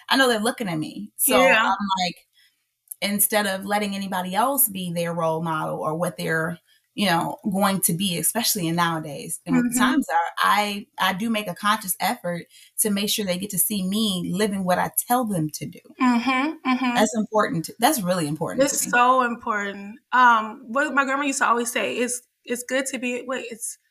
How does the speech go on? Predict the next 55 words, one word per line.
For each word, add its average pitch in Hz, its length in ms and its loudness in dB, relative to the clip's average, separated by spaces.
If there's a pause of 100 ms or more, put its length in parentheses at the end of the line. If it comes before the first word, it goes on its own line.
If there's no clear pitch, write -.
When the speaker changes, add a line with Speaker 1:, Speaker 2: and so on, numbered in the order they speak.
(260)
Speaker 2:
nice 254 260 0
to 262 80 -4
be 247 180 -4
important, 240 640 -2
but 214 100 -12
it's 214 220 -12
important 226 480 -12
to 226 60 -20
be 208 100 -18
kind." 240 300 -4
Something 640 340 0
like, 262 180 2
it's 427 140 -2
a - 60 -4
phrase 269 440 -2
that's 220 180 -8
like 233 220 -6
that, 220 220 -10
where 226 320 -6 (500)
basically 269 560 -4
it's 285 180 -2
okay 320 240 2
to 294 80 -2
be 262 100 -8
important, 247 340 -4
but - 100 -12
you - 80 -12
also 233 280 -4
have 220 160 -6
to 214 100 -8
be 220 120 -8
kind 214 460 -2
at - 100 -14
the 202 80 -18
same 269 320 -6
time. - 440 -2
I'm 320 200 6
Speaker 1:
Absolutely. 262 760 -2
Speaker 2:
I'm 339 120 -6
literally 240 300 -6
ruining 202 460 -8
that, - 180 -14 (300)
that - 180 -12
little - 200 -16
Speaker 1:
It's 233 120 -2
Speaker 2:
quote. 415 160 2
It's, 539 320 8
I've 254 80 2
heard 302 240 6
it 302 80 8
a 233 100 4
Speaker 1:
okay. 247 40 -2
Speaker 2:
million 240 300 4
Speaker 1:
<laughs> 247 160 2
Speaker 2:
times, 233 340 4